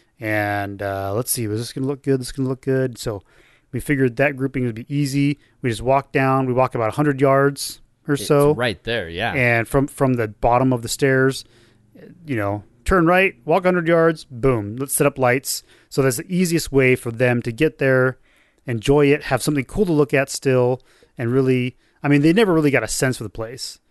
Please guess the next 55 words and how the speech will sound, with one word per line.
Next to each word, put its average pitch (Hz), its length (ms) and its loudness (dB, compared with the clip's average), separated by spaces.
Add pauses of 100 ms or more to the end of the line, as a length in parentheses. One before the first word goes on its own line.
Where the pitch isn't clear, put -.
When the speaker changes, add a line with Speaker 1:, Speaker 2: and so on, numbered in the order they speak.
Speaker 2:
No, 92 240 -10
Speaker 1:
I - 60 -2
mean, 139 80 2
if 127 140 -2
they 170 80 2
Speaker 2:
hardly. 190 100 6
Speaker 1:
would 220 80 6
have 180 80 2
actually 160 240 0
wandered 139 320 0
around 135 240 2
in 123 80 -6
the 110 60 -8
daytime, 123 460 -2
they 127 100 2
would 135 120 4
have 123 100 0
been 113 200 -2
freaking 127 640 -10
out. 110 260 -10
Like, 101 220 -8
Speaker 2:
Oh, 92 160 -8
Speaker 1:
"This 117 160 -8
is 110 60 -10
Speaker 2:
they'd 110 40 -6
Speaker 1:
amazing." 110 380 -2
Speaker 2:
have 110 140 -6
been 104 200 -8 (180)
freaking 110 440 -14
astounded. 80 600 -16
Speaker 1:
Because 165 220 -2
it 175 80 -2
is. 101 400 -6 (180)
It's 147 160 0
like 156 160 0
you're 147 120 4
walking 143 500 0
on, 131 200 0
there's 127 180 2
no, 147 280 2
there's 156 160 2
almost 151 260 2
no 151 180 4
plants, 127 640 -4 (420)
very 175 300 2
few 135 160 -4
plants. 110 400 -8
And 120 80 -4
so 120 220 2
Speaker 2:
Actually, 160 260 -2
first 143 260 -8
time 123 180 -10
ever, 117 360 -6
I 92 80 -8
s-, - 200 -14